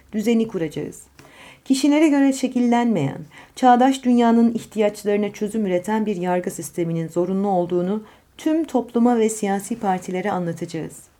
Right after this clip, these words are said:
İşte bunu başardığımız gün yargı mensuplarının ve kamu görevlilerinin cesaretine bel bağlayan bir toplum olmaktan çıkıp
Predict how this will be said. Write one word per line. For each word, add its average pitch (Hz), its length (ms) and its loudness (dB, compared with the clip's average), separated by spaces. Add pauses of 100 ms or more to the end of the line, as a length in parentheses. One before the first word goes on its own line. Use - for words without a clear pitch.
(500)
İşte 370 320 0
bunu 320 160 0
başardığımız 262 720 2
gün 185 280 -6 (260)
yargı 220 320 4
mensuplarının 262 840 4
ve 233 100 -2
kamu 247 260 0
görevlilerinin 165 720 -4
cesaretine 185 680 -6
bel 202 240 -2
bağlayan 156 520 -4
bir 208 160 -6
toplum 208 340 -4
olmaktan 160 560 -6
çıkıp 247 420 -6